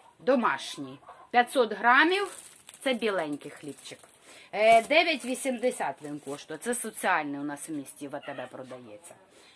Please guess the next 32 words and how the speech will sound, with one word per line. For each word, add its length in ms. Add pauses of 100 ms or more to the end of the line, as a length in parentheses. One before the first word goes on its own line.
(140)
Е, 320
смачний, 540
мені 220
подобається. 680 (380)
Е, 320
хочу 480
зробити, 480
друзі, 460 (240)
е, 140
чи 140
блинчики, 560
чи 140
оладочки, 600
подивлюся. 580
Є 260
і 60
кефір, 520
але 200
я 160
сьогодні 360
молочка 500
купила 460
домашнього. 760 (260)
Подивлюся, 420
що. 100 (260)
І 140
до 100
них 180
купила 320
отаку 280
сметанку, 640
Мілкін. 500